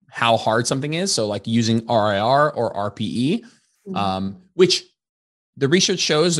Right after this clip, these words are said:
Speaker 1: at first we suck at, like, we're not good at, like, P-,
Speaker 2: Yeah.
Speaker 1: P B U, if you have a client who comes in, you teach them R I R for the first time, they have no idea. They think it's a two, it's really a ten.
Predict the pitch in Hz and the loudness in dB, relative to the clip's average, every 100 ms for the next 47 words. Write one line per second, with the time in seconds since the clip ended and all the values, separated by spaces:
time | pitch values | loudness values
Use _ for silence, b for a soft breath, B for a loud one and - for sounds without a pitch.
0 | - 135 127 - 131 190 - 95 127 - | -2 -4 -4 -2 0 0 -4 -2 0 0
1 | 101 - 95 - - 101 113 120 117 - | -2 -4 -10 -12 -10 -4 2 2 2 0
2 | - 107 - - - - - 123 - 135 | -4 -6 -8 -14 -14 -10 -2 -2 2 2
3 | 131 135 131 127 151 151 131 127 143 147 | 6 4 4 0 4 4 4 2 2 2
4 | 147 139 143 135 127 135 135 127 123 120 | 2 0 0 -2 -2 -2 0 2 2 2
5 | 127 131 127 143 - 151 165 160 147 151 | 0 -4 -8 -6 -4 0 0 2 2 4
6 | 151 135 123 117 104 B - 127 151 - | 4 2 2 0 0 B -4 0 0 2
7 | 147 - 151 143 - - 131 139 127 - | 0 2 4 4 0 -2 0 2 0 -2
8 | 156 131 131 | -2 -2 -2